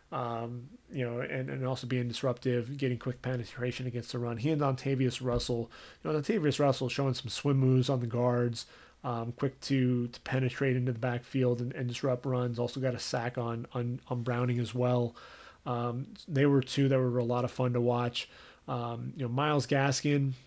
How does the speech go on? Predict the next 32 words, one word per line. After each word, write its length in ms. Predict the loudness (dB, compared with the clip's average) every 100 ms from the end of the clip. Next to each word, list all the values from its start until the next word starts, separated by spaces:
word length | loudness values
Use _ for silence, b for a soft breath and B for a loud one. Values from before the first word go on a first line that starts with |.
| _ -10
you 60 |
know, 60 | 0
ultimately, 720 | 2 2 0 2 4 4 2 -2 B B B B -6
uh, 180 | -4 0
was 160 | 2
able 240 | 4 4 2
to 340 | 0 2 2
break 520 | 2 2 4 2 -2 -8
Napoleon, 680 | -8 -4 0 2 2 2 -2 -6 _
uh, 260 | -8 -8 -8 -2
Kaufman's 520 | 0 2 0 -2 2
record 400 | 2 2 4 2
as 140 | 2
the 80 | 2
all-time 380 | 0 0 -2 0
leading 300 | 2 2 2
rusher 500 | 0 2 2 2 -2 -8
at 260 | -6 -4 0
U 160 | 2
W. 380 | 4 4 4 2 B B B B _
Um, 580 | -4 -2 -2 -2 -2 -4 b b b _ _ _ _ _ _ _ _ _ _ -18 -18 _ _ _
but, 360 | 0 0 -2 0
uh, 380 | 2 2 0 -2
you 100 | -4
know, 80 | -2
Gaskin 500 | 0 0 -2 -2 -4
at 100 | -2
the 140 | -4
end 180 | -4 -6
of 80 | -6
the 80 |
day, 400 | -4 -2 0 -2